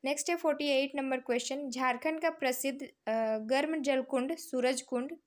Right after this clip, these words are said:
किस जिले में अवस्थित है? दो हज़ार सात का ये क्वेश्चन है, तो इसका करेक्ट आंसर होगा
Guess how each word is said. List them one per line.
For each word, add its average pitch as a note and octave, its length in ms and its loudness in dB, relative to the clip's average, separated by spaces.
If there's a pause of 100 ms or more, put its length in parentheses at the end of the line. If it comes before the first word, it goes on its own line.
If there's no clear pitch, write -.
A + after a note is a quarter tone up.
किस C#4 240 0
जिले C4 320 0
में C#4 200 -2
अवस्थित A3+ 520 -2
है? C#4+ 100 2
दो A#3+ 100 -2
हज़ार A3+ 240 -2
सात A3 460 -4
का B3 60 0
ये B3 120 0
क्वेश्चन A#3 460 -4
है, A#3+ 180 -4 (540)
तो B3 60 -2
इसका B3 160 -2
करेक्ट B3+ 360 0
आंसर B3+ 340 0
होगा C4 340 2